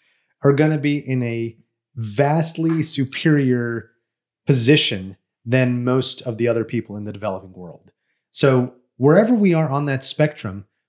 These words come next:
we can always, like, cut out of our, whatever we give towards luxury spending. And that just means, like,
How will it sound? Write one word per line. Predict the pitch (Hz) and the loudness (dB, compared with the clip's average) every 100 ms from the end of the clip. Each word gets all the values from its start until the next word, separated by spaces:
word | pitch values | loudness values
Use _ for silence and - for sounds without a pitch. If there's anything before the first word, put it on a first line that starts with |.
| _ | _
we | 135 | 2
can | 170 165 160 | 2 -2 -4
always, | 151 185 185 180 165 | -2 -2 0 -2 0
like, | 135 113 98 - _ _ _ - | 0 0 -2 -12 _ _ _ -2
cut | - 185 - | 2 2 0
out | 135 135 139 | -2 0 0
of | 113 | 0
our, | 110 104 101 | -4 -4 -8
whatever | 120 131 147 | -4 0 2
we | 139 135 | 0 -2
give | 113 131 120 120 - | 0 0 0 -8 -10
towards | - 117 107 | -4 -4 -4
luxury | 110 123 151 123 127 113 | -2 2 2 0 -2 -2
spending. | - - 123 101 78 - _ _ _ _ | -4 -4 -6 -6 -12 -20 _ _ _ _
And | 143 | 4
that | 170 | 4
just | 185 202 | 4 2
means, | 160 165 156 | 0 2 0
like, | 120 101 - | -2 -6 -10